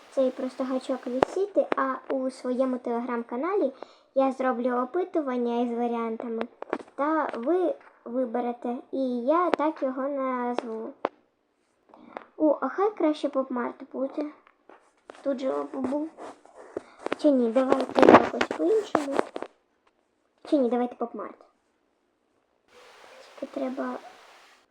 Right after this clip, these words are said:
стілаж взяти. О, ось це треба ж поставити, щоб я могла. Тільки я вже не пам'ятаю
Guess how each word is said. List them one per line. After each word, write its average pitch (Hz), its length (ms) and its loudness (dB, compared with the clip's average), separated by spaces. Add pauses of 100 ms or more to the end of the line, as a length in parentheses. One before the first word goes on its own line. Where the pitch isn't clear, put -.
(360)
стілаж 254 720 -6 (340)
взяти. 269 400 -10 (1900)
О, 262 240 6 (320)
ось 269 220 4
це 247 200 -4
треба 240 320 -6
ж - 120 -16
поставити, 254 720 -10 (360)
щоб - 200 -20
я 254 160 -2
могла. 254 380 -6 (4000)
Тільки - 220 -10
я 269 220 4
вже 285 200 -2
не 262 260 0
пам'ятаю 254 1120 -2